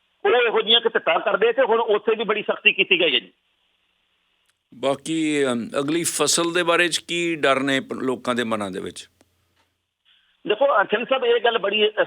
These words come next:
Speaker 1: ਸਾਫ਼ ਤੇ ਸਪਸ਼ਟ ਆ। ਕੱਲਾ ਐਤਕੀ ਹੀ ਨਹੀਂ ਫਸਲ ਦਾ ਨੁਕਸਾਨ ਹੋਇਆ, ਹੁਣ ਤਾਂ ਚਲੋ ਹੋ ਗਿਆ ਨਾ, ਆਪਾਂ ਨੂੰ ਦਿਸਦਾ ਵੀ ਪਾਣੀ ਦੇ ਥੱਲੇ ਫਸਲ ਜਿਹੜੀ ਆ,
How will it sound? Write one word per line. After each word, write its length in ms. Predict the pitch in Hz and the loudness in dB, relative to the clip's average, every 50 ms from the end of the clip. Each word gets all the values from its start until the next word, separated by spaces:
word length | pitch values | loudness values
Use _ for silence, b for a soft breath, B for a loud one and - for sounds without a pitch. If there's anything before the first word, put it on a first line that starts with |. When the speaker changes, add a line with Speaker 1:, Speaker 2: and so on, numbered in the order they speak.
| - | 0
Speaker 1:
ਸਾਫ਼ 260 | - 143 151 156 - | 2 2 2 2 2
ਤੇ 80 | 180 180 | 0 -2
ਸਪਸ਼ਟ 420 | - - - 175 165 160 - - | -2 0 0 0 0 2 2 2
ਆ। 300 | 170 160 170 208 233 - b b b b _ _ - | 2 2 2 0 -2 -4 b b b b _ _ 2
ਕੱਲਾ 360 | 196 185 190 208 226 226 240 | 2 2 4 4 4 4 4
ਐਤਕੀ 600 | 226 - 185 175 175 170 - - - 202 220 220 | 4 4 2 2 2 2 0 0 4 6 6 8
ਹੀ 160 | 196 190 170 | 8 6 6
ਨਹੀਂ 140 | 165 226 254 - 220 | 4 4 2 2 2
ਫਸਲ 220 | 180 - 185 175 | 2 2 2 2
ਦਾ 120 | 170 175 175 | 2 2 0
ਨੁਕਸਾਨ 360 | 165 170 - - 143 139 139 | 0 0 2 4 4 4 4
ਹੋਇਆ, 220 | 139 143 147 156 | 4 4 2 2
ਹੁਣ 140 | 143 170 175 | 2 -2 0
ਤਾਂ 120 | 185 240 226 | 2 2 2
ਚਲੋ 280 | 240 233 247 226 170 | 4 4 4 4 2
ਹੋ 80 | 170 160 | 2 2
ਗਿਆ 140 | 175 196 196 | 2 2 2
ਨਾ, 100 | 240 277 | 2 2
ਆਪਾਂ 220 | 247 - 226 226 | 2 2 2 2
ਨੂੰ 100 | 214 208 | 2 2
ਦਿਸਦਾ 320 | 165 175 - - 196 190 | 0 0 0 0 0 2
ਵੀ 120 | 190 202 202 | 2 2 0
ਪਾਣੀ 280 | - - 175 175 180 | 2 2 0 2 2
ਦੇ 100 | 180 190 | 2 2
ਥੱਲੇ 220 | 175 170 165 165 175 | 2 2 2 2 2
ਫਸਲ 320 | - 160 151 160 165 165 | 2 2 2 2 2 2
ਜਿਹੜੀ 220 | 160 175 180 180 165 | 2 2 2 4 2
ਆ, 160 | 135 110 | 2 2